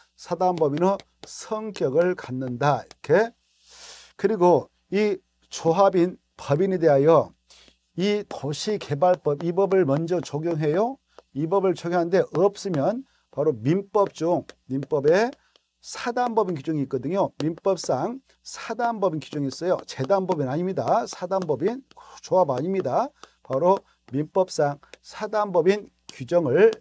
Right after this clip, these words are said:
갖다 적용하면 돼요. 갖다 적용한다, 이걸 준용한다 그래요. 자, 이렇게 조합이 성립되었다. 그러면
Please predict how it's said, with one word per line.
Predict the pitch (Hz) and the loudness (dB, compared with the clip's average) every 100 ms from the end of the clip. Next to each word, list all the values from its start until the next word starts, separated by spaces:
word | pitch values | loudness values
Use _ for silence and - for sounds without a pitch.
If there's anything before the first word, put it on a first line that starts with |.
| _ | _
갖다 | - 131 - 139 | -12 -6 -2 -2
적용하면 | - 143 151 151 165 | -2 -6 -4 -6 -8
돼요. | - 165 160 - - - | -4 -2 -2 -8 -20 -8
갖다 | - 190 202 | -4 0 0
적용한다, | - 180 185 185 160 | 0 2 2 2 2
이걸 | 151 156 214 - _ _ | 2 4 4 2 _ _
준용한다 | - 165 170 165 151 156 170 | -8 -4 -2 0 -2 -2 -2
그래요. | 147 165 165 _ _ _ _ _ _ - _ _ _ _ - _ _ - - _ _ _ _ _ _ - _ _ _ - _ _ _ _ _ | -2 -2 -4 _ _ _ _ _ _ -20 _ _ _ _ -20 _ _ -20 -20 _ _ _ _ _ _ -20 _ _ _ -20 _ _ _ _ _
자, | - 143 101 _ _ | 0 0 -2 _ _
이렇게 | 170 214 202 190 | 2 2 6 4
조합이 | 151 - 151 196 202 185 | 2 0 2 4 4 2
성립되었다. | 156 233 226 - 175 147 - 202 247 | -2 -6 -10 -2 0 0 4 2 2
그러면 | - 185 185 - | -4 2 2 0